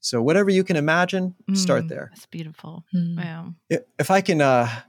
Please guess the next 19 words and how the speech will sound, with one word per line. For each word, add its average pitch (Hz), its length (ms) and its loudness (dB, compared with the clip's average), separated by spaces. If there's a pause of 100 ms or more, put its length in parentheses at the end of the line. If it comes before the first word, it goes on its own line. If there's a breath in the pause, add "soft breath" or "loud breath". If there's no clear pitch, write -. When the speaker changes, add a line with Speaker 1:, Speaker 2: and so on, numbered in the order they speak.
(300 loud breath)
Speaker 1:
uh, 135 100 -4
things 160 340 2
are, 120 220 4
are 127 160 2
flowing 160 640 2
in. 135 80 4
If 120 120 0
I 151 100 4
can 151 160 0
make 139 160 2
one 156 240 4
Speaker 2:
Yeah. 180 60 6
Speaker 1:
more 175 260 4
comment 165 500 0
to 147 140 0
our 131 140 4
listeners, 147 800 2 (140)
maybe 147 360 4
praying, 156 760 0